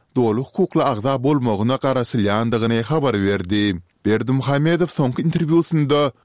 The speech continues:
bu guramanyň türki dilli ýurtlaryň arasynda dostlukly gatnaşyklary,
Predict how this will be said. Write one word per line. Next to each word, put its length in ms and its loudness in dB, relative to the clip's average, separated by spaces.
bu 120 0
guramanyň 560 0
türki 400 -4
dilli 280 0
ýurtlaryň 440 0
arasynda 680 0
dostlukly 500 -2
gatnaşyklary, 880 0